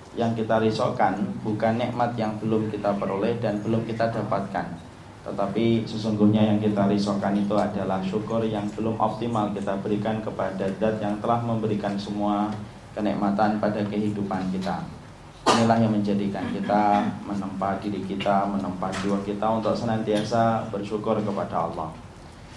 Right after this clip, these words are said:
Dan sesungguhnya syukur itu kalau kita perhatikan secara sederhana,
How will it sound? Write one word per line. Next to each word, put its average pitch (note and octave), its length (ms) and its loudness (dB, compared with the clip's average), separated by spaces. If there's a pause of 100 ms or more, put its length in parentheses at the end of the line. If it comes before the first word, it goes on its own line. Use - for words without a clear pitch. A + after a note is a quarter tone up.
(220)
Dan G#2 140 -2
sesungguhnya A2 560 0
syukur A#2 320 0
itu A#2 240 0
kalau G#2+ 320 4
kita G#2+ 320 0
perhatikan G#2+ 640 0
secara G2+ 320 -2
sederhana, G2 800 -2